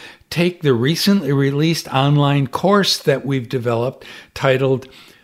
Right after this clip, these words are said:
Setting a Standard of Excellence in Athletics. See, this course has been de-, designed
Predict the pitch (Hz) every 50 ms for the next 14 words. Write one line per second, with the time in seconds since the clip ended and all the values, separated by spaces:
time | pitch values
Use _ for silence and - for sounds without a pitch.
0 | _ _ - - - - - 139 143 165 180 175 165 151 139 - - - 147 143
1 | 143 147 147 143 131 127 120 - - 135 135 135 - - - - 131 131 131 117
2 | - - - 131 127 123 123 120 - - 139 139 127 104 95 - - - - -
3 | - _ _ _ _ _ _ - - - - - - - 185 165 147 170 165 -
4 | - - - - - 196 202 196 170 - 170 151 139 131 - - 147 135 123 139
5 | 143 143 139 123 117 113 - _ - 139 135 131 110 139 151 170 175 160 143 127